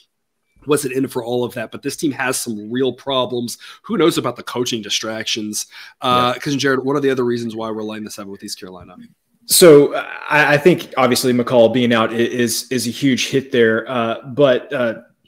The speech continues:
Speaker 2: oh my gosh, blanking on his name, coach for Coastal Carolina, Th-, Chadwell,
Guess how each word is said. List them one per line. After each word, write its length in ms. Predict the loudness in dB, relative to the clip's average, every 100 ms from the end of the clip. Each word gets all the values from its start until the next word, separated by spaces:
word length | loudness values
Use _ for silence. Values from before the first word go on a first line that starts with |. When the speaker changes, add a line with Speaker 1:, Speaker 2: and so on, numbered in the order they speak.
| -8
Speaker 2:
oh 160 | -6 -4
my 140 | -6
gosh, 200 | -6 -10 -2
blanking 300 | 2 2 0
on 60 | -2
his 160 | -2
name, 260 | -4 -6 -10 _
coach 320 | -2 -2 -2 -10 _ _ -4
for 340 | -4 -4 -8 _ _ _ -4
Coastal 240 | -4 -2
Carolina, 420 | -2 0 -2 -6 -6
Th-, 160 | -6 2
Chadwell, 320 | 2 2